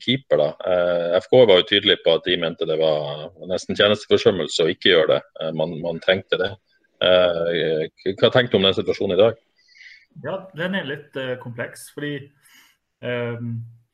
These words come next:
Speaker 2: det er jo ikke sånn at, eh, hvert år så kommer det en, eh,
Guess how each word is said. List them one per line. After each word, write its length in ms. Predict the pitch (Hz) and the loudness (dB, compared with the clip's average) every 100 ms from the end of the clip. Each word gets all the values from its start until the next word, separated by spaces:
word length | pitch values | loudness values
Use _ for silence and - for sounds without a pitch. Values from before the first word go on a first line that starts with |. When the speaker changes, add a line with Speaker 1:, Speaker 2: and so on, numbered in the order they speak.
| _ _ | _ _
Speaker 2:
det 80 | |
er 80 | 160 | -8
jo 60 | 156 | -8
ikke 160 | 135 185 | -8 -6
sånn 160 | 170 | -4
at, 280 | 135 - - | -8 -10 -10
eh, 220 | 135 135 131 - | -8 -8 -10 -6
hvert 400 | 123 120 - - | -4 -6 -12 -14
år 220 | 123 131 139 | -12 -10 -12
så 160 | - | -16
kommer 400 | 120 131 120 117 | -12 -8 -6 -6
det 120 | 120 120 | -6 -8
en, 140 | 120 120 | -10 -12
eh, 280 | 120 113 | -10 -12